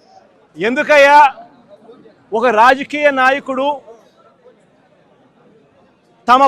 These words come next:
పార్టీకి సంబంధించిన వాళ్ళను కలవడం ఏమైనా నేరమా అని అడుగుతా ఉన్నాను. అలా కలవడానికి వస్తే అదేమైనా తప్పా అని అడుగుతా ఉన్నాను. ఎందుకు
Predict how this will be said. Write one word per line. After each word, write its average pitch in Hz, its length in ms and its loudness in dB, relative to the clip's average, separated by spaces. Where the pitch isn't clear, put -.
పార్టీకి 277 500 -2
సంబంధించిన 277 600 -6
వాళ్ళను 269 380 -2
కలవడం 269 420 0
ఏమైనా 269 240 -4
నేరమా 254 400 0
అని 269 120 -2
అడుగుతా 262 300 -2
ఉన్నాను. 220 260 -6
అలా 247 180 2
కలవడానికి 285 720 2
వస్తే 262 320 2
అదేమైనా 269 360 0
తప్పా - 380 0
అని 285 140 -2
అడుగుతా 269 400 -2
ఉన్నాను. 220 260 -6
ఎందుకు 294 260 -6